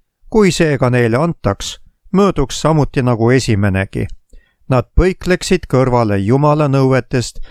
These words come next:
ja õhutaksid mässu tema vastu. Kristus laskub Õlimäele, kust ta tõusis taevasse pärast oma ülestõusmist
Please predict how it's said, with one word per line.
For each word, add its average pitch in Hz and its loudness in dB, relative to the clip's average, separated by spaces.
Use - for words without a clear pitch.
ja 104 4
õhutaksid 165 0
mässu 120 0
tema 127 2
vastu. - -4
Kristus 135 -2
laskub 131 0
Õlimäele, 107 0
kust - 0
ta 123 2
tõusis 127 -2
taevasse 160 0
pärast 143 -2
oma 113 0
ülestõusmist 131 -2